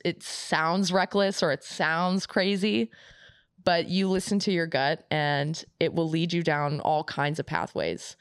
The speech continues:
It's never gonna be this, like, "Oh, you're a goddess, you're perfect, you can stop now."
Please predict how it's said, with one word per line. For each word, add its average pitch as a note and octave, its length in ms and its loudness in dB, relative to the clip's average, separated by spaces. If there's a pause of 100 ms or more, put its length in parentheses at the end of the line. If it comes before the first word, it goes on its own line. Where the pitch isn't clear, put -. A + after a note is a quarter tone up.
(280)
It's - 180 -2
never F3 260 0
gonna E3+ 240 0
be D#3+ 260 0
this, - 260 -4
like, C3 300 -2
"Oh, C4+ 140 2
you're F3+ 240 0
a E3 80 -4
goddess, D#3 360 -2
you're C3 100 -4
perfect, - 600 -6
you C3+ 80 -10
can C3 120 -14
stop - 340 -6
now." C#2 320 -12